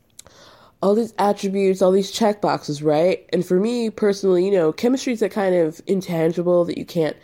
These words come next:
just manufacture. And that drives things towards attraction, right? That fuels your intensity to be able to interact and discover and make things work."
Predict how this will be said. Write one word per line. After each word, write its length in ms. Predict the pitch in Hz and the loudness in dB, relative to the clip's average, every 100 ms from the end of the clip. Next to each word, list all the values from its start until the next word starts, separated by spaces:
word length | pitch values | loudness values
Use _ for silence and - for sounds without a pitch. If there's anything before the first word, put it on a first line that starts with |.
| - - - | -20 -20 -10
just 260 | 160 - _ | -10 -10 _
manufacture. 840 | 151 160 139 139 127 - - - - - - - | -2 0 0 -4 -8 -8 -10 -10 -10 -18 -20 -12
And 80 | - | -2
that 140 | 185 - | 0 2
drives 400 | 180 175 190 190 | 0 2 0 0
things 300 | 160 151 - | 0 0 -2
towards 360 | 170 143 139 | 0 0 0
attraction, 600 | 139 - 247 220 - 143 | -6 -2 0 0 -2 -4
right? 420 | 135 139 190 - - _ - | -2 0 0 -2 -12 _ -8
That 100 | 175 | -6
fuels 320 | - 226 185 | 2 2 2
your 100 | 175 | 0
intensity 540 | 165 196 190 - 156 | 0 0 -2 0 0
to 80 | 143 | 0
be 160 | 156 156 | 0 0
able 160 | 156 | 0
to 240 | 151 156 143 | -2 -2 -2
interact 560 | - 196 175 147 - - | -2 0 0 -2 -6 -8
and 100 | 160 | -6
discover 540 | 151 - 190 180 156 | -6 0 0 2 0
and 340 | 143 - - - | 0 -4 -8 -4
make 200 | 165 160 | -4 0
things 240 | 170 156 | -2 0
work." 400 | 151 - - - | -2 -2 -8 -20